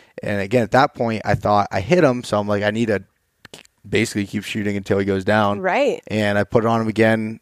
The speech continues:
Speaker 1: held steady, squeezed the trigger. Boom, buck flips over. He's dead. And I'm like, "All right." Climb down the tree, and I'm getting my knife ready. I'm, I was, I was gonna actually,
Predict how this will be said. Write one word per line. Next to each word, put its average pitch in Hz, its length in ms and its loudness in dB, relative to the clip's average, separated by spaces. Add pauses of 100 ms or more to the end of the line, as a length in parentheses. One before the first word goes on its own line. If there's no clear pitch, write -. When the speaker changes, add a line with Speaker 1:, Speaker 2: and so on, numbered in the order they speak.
Speaker 1:
held 117 240 0
steady, 113 400 0
squeezed 117 320 0
the 104 60 -8
trigger. 107 420 0 (440)
Boom, 120 300 2
buck 117 240 2
flips 120 320 -2
over. 120 440 2 (840)
He's 120 140 -6
dead. 143 280 6
And 98 100 -10
I'm 107 80 -8
like, 107 220 -4
"All 131 60 2
right." 151 240 2 (760)
Climb 123 300 0
down 123 200 2
the 120 60 -4
tree, 131 480 2
and 123 100 0
I'm 120 100 -4
getting 123 280 0
my 117 160 -2
knife 123 360 0
ready. 123 360 2
I'm, 113 260 -2
I 123 80 4
was, 120 240 -2
I 127 80 2
was 120 100 2
gonna 147 140 4
actually, 113 340 0